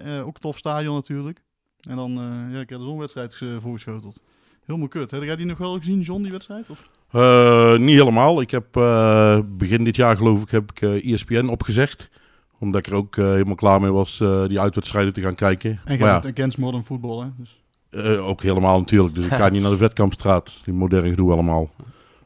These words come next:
Speaker 2: Maar, ehm, eh, nee, ja, belangrijker. Eh, ja, ook ik had toch weer een beetje, ja, die, die hoop. Dus toch maar, eh, weer een, eh,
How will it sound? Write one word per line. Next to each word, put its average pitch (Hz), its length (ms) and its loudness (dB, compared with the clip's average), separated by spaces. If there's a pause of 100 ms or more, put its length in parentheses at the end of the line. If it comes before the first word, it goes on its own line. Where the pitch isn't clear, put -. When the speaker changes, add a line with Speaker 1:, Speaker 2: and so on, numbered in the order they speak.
Speaker 2:
Maar, 120 200 4 (460)
ehm, 120 200 4 (220)
eh, 113 320 0
nee, 127 140 6
ja, 120 160 6
belangrijker. 117 560 2 (480)
Eh, 110 60 2
ja, 110 160 2
ook 113 220 -6
ik 135 100 -8
had 120 160 -2
toch 120 140 -2
weer 110 140 0
een 113 100 -2
beetje, 107 680 0
ja, 104 180 0
die, 101 160 -4
die 104 180 0
hoop. 123 300 6
Dus 98 220 -2
toch 104 180 -4
maar, 98 260 -2
eh, 101 80 0
weer 101 160 0
een, 98 100 -2
eh, 95 80 -2